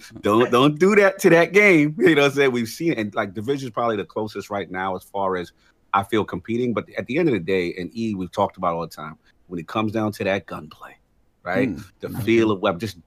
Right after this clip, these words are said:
Speaker 1: basic fundamentals. And then, you know, even now you see Division, they doing a raid, and they're having their little issues and stuff like that as far as balancing, things like that. But there's one thing, you know, to be doing something like a, a raid, to say you're doing it, and then there's another thing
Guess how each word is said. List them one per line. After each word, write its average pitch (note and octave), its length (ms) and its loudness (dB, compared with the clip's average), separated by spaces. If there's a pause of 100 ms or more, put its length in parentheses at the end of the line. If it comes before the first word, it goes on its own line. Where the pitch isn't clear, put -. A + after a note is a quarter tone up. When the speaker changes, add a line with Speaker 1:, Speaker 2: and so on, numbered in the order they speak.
Speaker 1:
basic A2+ 480 -2
fundamentals. F2+ 800 -4 (280)
And G2 160 -2
then, G#2 380 0
you A2+ 100 -4
know, F#2 220 0
even A2 480 0
now G2+ 240 -2
you G2 120 -4
see F#2+ 280 -8
Division, F#2 440 -6
they F2+ 200 -6
doing F2+ 240 -6
a F2 60 -6
raid, F2+ 240 -6
and G2+ 80 -4
they're D#3 100 -2
having G2 340 0
their F2 160 -4
little F2+ 380 -6 (420)
issues G2 420 -4
and F2 100 -6
stuff - 220 -6
like F2+ 160 -6
that F2+ 120 -2
as E2+ 60 -12
far F#2 160 -4
as E2 80 -6
balancing, F2 640 -6
things E2+ 200 -12
like E2+ 160 -12
that. F2+ 200 -8 (320)
But G#2 140 -2
there's - 220 -2
one A#2+ 360 2
thing, A#2 440 2 (520)
you A2+ 120 0
know, F#2+ 160 2
to - 120 -10
be F#2+ 120 -4
doing A2+ 400 2
something G#2 500 -2 (160)
like F#2+ 220 -4
a, F#2+ 40 -4
a F2 260 -8
raid, G#2+ 360 0
to - 60 -14
say - 180 0
you're C3+ 140 4
doing D#3+ 280 4
it, F3 180 4
and G#2 120 2
then A2 80 2
there's G#2 140 0
another G#2+ 260 2
thing G2+ 340 0